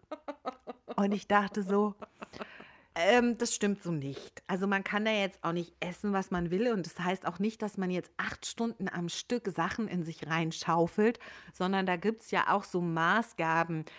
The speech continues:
Also ideal sind eigentlich zwei Mahlzeiten in diesen acht Stunden und dazwischen sollten auch so vier bis fünf Stunden Pause sein und man sollte möglichst nicht snacken zwischendurch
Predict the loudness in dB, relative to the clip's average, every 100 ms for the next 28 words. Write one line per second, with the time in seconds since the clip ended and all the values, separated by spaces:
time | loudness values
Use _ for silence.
0 | -12 -4 0 0 0 0 2 2 6 8
1 | 6 4 0 -2 0 0 0 0 -4 -4
2 | -6 0 2 4 2 2 2 0 -2 -2
3 | -2 -2 -4 -4 -4 -4 -2 -4 -4 -6
4 | -4 -4 -2 -4 -2 -4 -4 -6 -4 -2
5 | 0 0 0 -4 -4 -6 -8 -2 -2 -2
6 | -4 -2 -2 -2 -4 -4 -4 -2 0 0
7 | -2 -2 0 0 -4 -14 -20 -10 -2 0
8 | 0 0 0 0 0 0 0 -4 -6 -2
9 | -2 0 -2 0 0 0 0 -2 0 -2
10 | 0 0 2 4 2